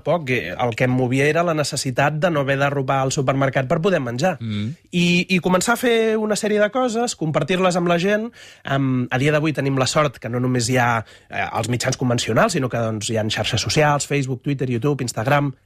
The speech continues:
Speaker 1: Tinder, eh, hi ha tota una sèrie de coses que, que serveixen, doncs, per, per connectar amb la gent i a través de la qual, a la que comences a fer una sèrie de continguts, que en el meu cas, a més,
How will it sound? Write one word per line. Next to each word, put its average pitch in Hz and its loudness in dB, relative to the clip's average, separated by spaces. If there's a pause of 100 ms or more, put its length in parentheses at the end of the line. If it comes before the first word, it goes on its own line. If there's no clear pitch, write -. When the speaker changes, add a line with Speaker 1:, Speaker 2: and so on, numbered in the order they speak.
(200)
Speaker 1:
Tinder, 156 0 (360)
eh, 131 2
hi 143 0
ha 147 0
tota 170 -2
una 170 2
sèrie 156 0
de 160 2
coses 156 0
que, 127 -2 (260)
que 127 -6
serveixen, 139 0
doncs, 120 -2
per, - -10
per - -6
connectar 101 -2
amb 147 4
la 143 4
gent 196 0 (160)
i 143 0
a - -6
través 123 0
de 135 4
la 135 2
qual, 160 2
a 120 -2
la 113 -4
que 113 -8
comences 127 -2
a 120 0
fer 123 0 (320)
una 131 0
sèrie 123 2
de 123 2
continguts, 139 -2
que 139 -2
en 139 0
el 143 0
meu 180 0
cas, 180 0
a 147 0
més, 175 0